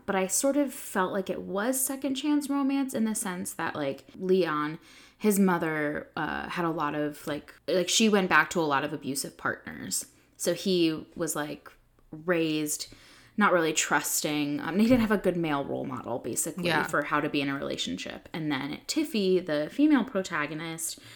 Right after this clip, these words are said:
Speaker 1: um, is in an emotionally abusive relationship, uh, but she doesn't know. And so she
Speaker 2: Right.
Speaker 1: kind of has, like, her friends, uh,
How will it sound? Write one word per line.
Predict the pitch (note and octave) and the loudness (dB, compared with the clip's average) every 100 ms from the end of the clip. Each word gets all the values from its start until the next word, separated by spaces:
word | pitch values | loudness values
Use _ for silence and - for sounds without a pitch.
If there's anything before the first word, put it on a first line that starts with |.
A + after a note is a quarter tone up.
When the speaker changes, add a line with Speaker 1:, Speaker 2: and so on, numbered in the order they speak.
| - _ | -20 _
Speaker 1:
um, | F3+ D#3+ D3+ D3 C#3+ - | -4 -2 0 0 -2 -2
is | D3+ D3+ | -4 -2
in | - A#3+ | 2 4
an | F#3+ | 4
emotionally | E3 D3+ D3+ - E3 D#3 - D3+ - | 2 -4 -4 -4 -4 -6 -6 -6 -8
abusive | - E3+ D#3 D#3 | -6 -4 -4 -6
relationship, | D#3 D#3 E3+ - E3 - - - - - - - - | -6 -6 -8 -8 -8 -8 -8 -10 -14 -20 -20 -20 -8
uh, | F3+ E3 | -6 -4
but | F#3 - | -2 2
she | - | 4
doesn't | G3 F#3 - | 4 2 -2
know. | E3+ D#3+ D3 C3 - - | -2 -2 -4 -6 -10 -8
And | E3+ | -6
so | D#3+ D#3+ | -4 -2
she | E3 | -2
Speaker 2:
Right. | D3 | -2
Speaker 1:
kind | D#3+ | -2
of | D#3+ | -6
has, | D#3 E3+ E3+ | -6 -8 -6
like, | D#3+ - | -6 -6
her | D#3+ D3+ | -4 -6
friends, | - - D#3+ D3+ D3+ D3+ D#3 - - - - - _ | -6 -6 -4 -2 -4 -4 -4 -6 -8 -20 -20 -20 _
uh, | - C2+ G1+ G1+ | -8 -8 -8 -12